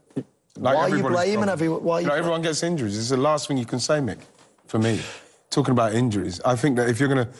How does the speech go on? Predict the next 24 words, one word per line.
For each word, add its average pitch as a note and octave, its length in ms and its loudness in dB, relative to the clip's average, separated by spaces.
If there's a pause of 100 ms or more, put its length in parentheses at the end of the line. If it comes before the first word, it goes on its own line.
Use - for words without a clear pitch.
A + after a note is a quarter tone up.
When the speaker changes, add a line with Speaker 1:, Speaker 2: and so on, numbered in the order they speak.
(240)
Speaker 1:
what D3 140 0
they C3 120 2
should D#3+ 200 2
be C3+ 120 4
doing, A2+ 200 4
they A#2+ 120 2
should G#2+ 240 0
delve B2+ 280 2
down A2+ 360 2
into C#3+ 340 2
their A2 220 2
injury G#2 340 0
department G#2 540 -2
and, G#2+ 160 2
and, G#2 260 0
uh, G2 220 -2
who's G2+ 420 -2 (240)
the, A2 160 2
the G2 240 0
medical A2 400 2
department G#2+ 460 0
and G2+ 100 -6
find A#2 300 2
out G#2+ 260 0